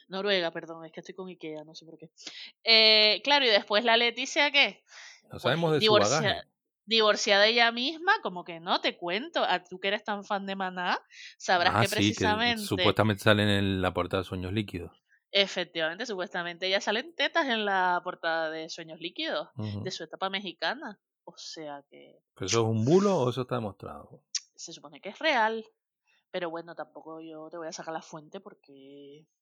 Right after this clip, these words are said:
Speaker 1: porque no la sé.
Speaker 2: Tú lo
Speaker 1: No
Speaker 2: sabes,
Speaker 1: podemos
Speaker 2: pero no pue-,
Speaker 1: googlearlo,
Speaker 2: no puedes
Speaker 1: Eva.
Speaker 2: revelar la fuente, ¿no?
Speaker 1: No puedo revelar mis fuentes, ¿eh?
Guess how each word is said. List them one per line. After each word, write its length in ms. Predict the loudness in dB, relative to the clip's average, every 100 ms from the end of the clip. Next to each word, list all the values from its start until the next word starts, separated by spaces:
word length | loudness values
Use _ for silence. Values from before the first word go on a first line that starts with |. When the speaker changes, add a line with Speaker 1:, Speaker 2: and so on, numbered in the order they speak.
| _
Speaker 1:
porque 220 | -18 -16
no 100 | -10
la 100 | -10
sé. 280 | -10 -20 _ _
Speaker 2:
Tú 80 | -4
lo 60 | -2
Speaker 1:
No 60 | -2
Speaker 2:
sabes, 180 | -2
Speaker 1:
podemos 300 | 0 0 0 -4
Speaker 2:
pero 60 |
no 60 | -4
pue-, 40 | 2
Speaker 1:
googlearlo, 400 | 6 6 6 2
Speaker 2:
no 100 | 4
puedes 240 | 6 4
Speaker 1:
Eva. 40 | 4
Speaker 2:
revelar 280 | 2 0 -2
la 100 | -6
fuente, 340 | -12 -16 -16
¿no? 60 | -2
Speaker 1:
No 80 | 2
puedo 140 | 6 6
revelar 300 | 8 6 4
mis 140 | 0
fuentes, 520 | -8 -10 -10 -16 -14
¿eh? 140 | -14